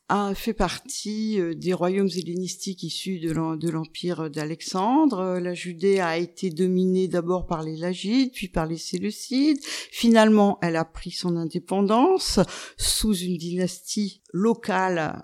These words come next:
qui s'appelait les Asmonéens. Mais ces, ces rois successifs, dont Hérode est lui-même le successeur,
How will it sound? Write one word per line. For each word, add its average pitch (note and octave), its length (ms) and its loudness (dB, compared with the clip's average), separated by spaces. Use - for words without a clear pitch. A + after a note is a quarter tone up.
qui - 160 -8
s'appelait E3 480 0
les D3+ 260 -2
Asmonéens. E3+ 720 0
Mais C#4 460 6
ces, E3 580 -4
ces F#3 220 0
rois G#3+ 300 4
successifs, - 960 2
dont F3+ 360 4
Hérode F3+ 720 4
est F#3+ 260 0
lui-même D#3+ 840 -2
le F#3 220 2
successeur, G#3+ 840 0